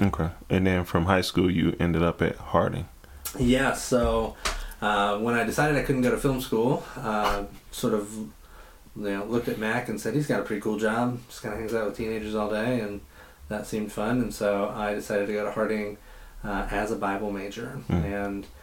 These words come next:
Speaker 2: went, got there, had never, uh, you know, not spent a lot of time in the Word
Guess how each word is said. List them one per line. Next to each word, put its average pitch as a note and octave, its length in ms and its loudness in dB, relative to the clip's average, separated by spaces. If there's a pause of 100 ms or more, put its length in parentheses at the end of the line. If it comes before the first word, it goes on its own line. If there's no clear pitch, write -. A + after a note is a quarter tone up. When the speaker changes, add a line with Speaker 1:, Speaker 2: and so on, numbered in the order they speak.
(440)
Speaker 2:
went, B2 500 -2
got C#3+ 300 -2
there, A2 300 2
had G#2+ 260 -4
never, A#2 640 2
uh, G#2+ 420 -4 (120)
you A2 80 -6
know, G2 200 -8 (580)
not A#2+ 220 0
spent B2+ 180 2
a B2 40 4
lot A#2+ 160 4
of A#2+ 80 -2
time A#2 160 0
in A2+ 60 -2
the A2+ 80 0
Word A2+ 340 2